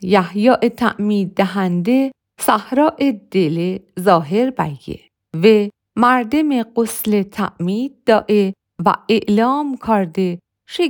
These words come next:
گناهون آمرزش وسته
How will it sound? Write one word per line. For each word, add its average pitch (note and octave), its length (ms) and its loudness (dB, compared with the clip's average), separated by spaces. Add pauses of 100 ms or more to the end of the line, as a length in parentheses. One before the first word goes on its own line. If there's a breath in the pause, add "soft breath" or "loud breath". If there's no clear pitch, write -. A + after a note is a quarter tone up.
(140)
گناهون A#3 840 -2 (180)
آمرزش G3+ 1040 -2
وسته G3+ 520 0